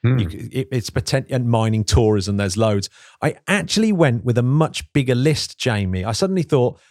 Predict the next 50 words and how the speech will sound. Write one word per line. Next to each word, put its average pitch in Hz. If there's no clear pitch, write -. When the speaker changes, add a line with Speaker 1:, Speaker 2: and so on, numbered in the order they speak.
Speaker 2:
"I 175
wonder 202
if 180
there's 175
any 165
kind 147
of 120
more 127
obscure 180
ones." 101
And, 170
and 175
I 185
made 185
this 151
really 147
long 139
list 110
of 101
reasons 120
to 110
go 107
to -
the, 101
to -
the 107
moon, 92
s-, -
scientific 95
research, 95
technological 98
advancement, 92
research. 95
Uh, -
but 135
I, 175
I 190
actually 202
started, 156
there, 170
there 185
was 190
actually 160
quite 143
a 123
few 131
things, 98
and 110
geopolitical 139
influence, 151